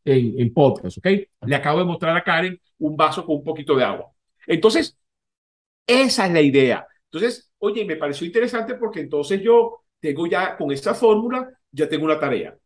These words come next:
Yo, ok, yo tengo claro cuál es mi precio y entonces yo tengo que empezar a ver esos tres valores que yo voy a, cómo, cómo le pongo en ese pote, en ese contenedor,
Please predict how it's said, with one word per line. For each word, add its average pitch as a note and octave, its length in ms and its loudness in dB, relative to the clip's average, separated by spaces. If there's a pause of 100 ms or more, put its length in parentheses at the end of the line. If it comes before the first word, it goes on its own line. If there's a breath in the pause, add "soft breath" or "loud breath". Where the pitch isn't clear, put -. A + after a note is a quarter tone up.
(320)
Yo, B2 100 -8
ok, A2+ 80 -10
yo G#2+ 180 -12
tengo C#3 200 0
claro D3 240 4
cuál B2+ 120 2
es B2+ 80 -2
mi C#3+ 80 -2
precio B3 440 2 (440)
y D#3+ 120 -4
entonces C3+ 240 -6
yo D#3+ 160 -2
tengo E3 240 -6
que E3+ 100 -4
empezar C#3+ 520 -4
a E3+ 100 2
ver G#3 360 0 (360)
esos C#3 380 -2
tres D#3+ 180 -2
valores D3+ 340 2
que C#3+ 100 -6
yo C3 60 -4
voy C3+ 100 -4
a, C3+ 200 -2
cómo, D#3+ 400 -2
cómo D#3 240 -4
le E3 100 -2
pongo E3 540 -4
en B2 180 -6
ese D3+ 200 -8
pote, F3 380 -6
en A#2 100 -8
ese C#3+ 220 -10
contenedor, F#3 640 -6